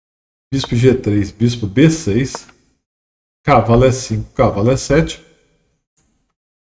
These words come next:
O Fischer querendo trocar a peça, o espaço negando, óbvio, cavalo A quatro, cavalo E quatro,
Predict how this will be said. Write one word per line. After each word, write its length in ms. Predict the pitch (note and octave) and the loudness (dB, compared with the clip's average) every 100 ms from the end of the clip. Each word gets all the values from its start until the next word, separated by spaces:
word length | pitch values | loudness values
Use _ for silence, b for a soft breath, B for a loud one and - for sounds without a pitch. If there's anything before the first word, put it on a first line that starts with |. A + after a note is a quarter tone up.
| _ _ _ - | _ _ _ -6
O 60 | B2+ | -6
Fischer 360 | - C3 C3 | -4 -2 0
querendo 280 | A#2+ A#2 A#2+ | 2 2 2
trocar 340 | A#2 A2 A#2+ A2+ | 2 2 0 0
a 20 | |
peça, 400 | G#2+ G2 - _ | -2 -2 -8 _
o 20 | D3+ | -6
espaço 520 | - - G#2+ - D3+ | -4 -2 -2 -2 0
negando, 440 | D#3+ C3+ D3 C3+ | 2 2 0 2
óbvio, 300 | G#2+ C#3+ E3+ - _ | 2 0 0 -6 _
cavalo 380 | A#2+ A2 A2+ A2+ | -4 0 2 2
A 160 | A2 | 0
quatro, 360 | G#2+ G#2+ G#2+ - _ _ _ _ _ _ | -2 -2 -4 -14 _ _ _ _ _ _
cavalo 320 | G#2 F#2+ G2+ | -8 -4 -2
E 80 | B2 | -2
quatro, 460 | A#2+ C#3+ E3 - | 2 2 2 -6